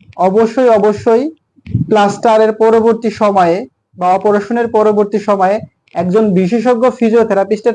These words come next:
তত্ত্বাবধানে থেকে নিয়মিত ফিজিওথেরাপি চিকি-, চিকিৎসা নিলে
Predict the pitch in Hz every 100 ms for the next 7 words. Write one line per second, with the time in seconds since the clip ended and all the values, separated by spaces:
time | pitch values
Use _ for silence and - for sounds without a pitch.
0 | 226 208 208 208 196 185 202 226 226 233
1 | 226 214 135 - _ _ _ _ 180 196
2 | 247 247 233 226 233 226 226 220 196 196
3 | 220 220 202 208 202 214 208 208 233 226
4 | 208 196